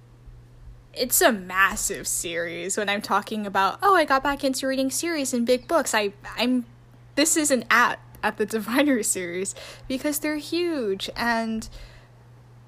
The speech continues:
I am still thinking about these books because Vanessa and I spent a lot of time talking about these books and the characters.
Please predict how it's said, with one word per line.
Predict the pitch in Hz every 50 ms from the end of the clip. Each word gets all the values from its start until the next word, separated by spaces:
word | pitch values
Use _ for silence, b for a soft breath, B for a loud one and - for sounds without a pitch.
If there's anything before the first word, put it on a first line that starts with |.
| - _ _ - - - - - - - -
I | 233 262 302 320 320 320 320 320 320 311 240 - -
am | - 247 240 233
still | - - - 254 247 247 240
thinking | 233 - 233 226 233 - 262 254 247
about | 240 220 202 175 165 -
these | 202 202 -
books | - - 190 190 190 - - -
because | - 226 214 214 - 233 208 208 202
Vanessa | 202 208 196 185 196 202 - - 208
and | 202 196
I | 185 185 185 190
spent | - - - 196 175 175
a | - -
lot | 202 185 180 180
of | 185 -
time | - - 190 190 190 190 185 185 -
talking | - - - 220 226 - - 240 220 208
about | 214 202 - 196 196 190 - - -
these | - 226 214 208 202 -
books | - - 208 202 202 202 - - - - - - - -
and | 208 202 190 180
the | 196
characters. | - - - - 208 208 208 202 202 - - - 196 196 190 196 196 202 - - -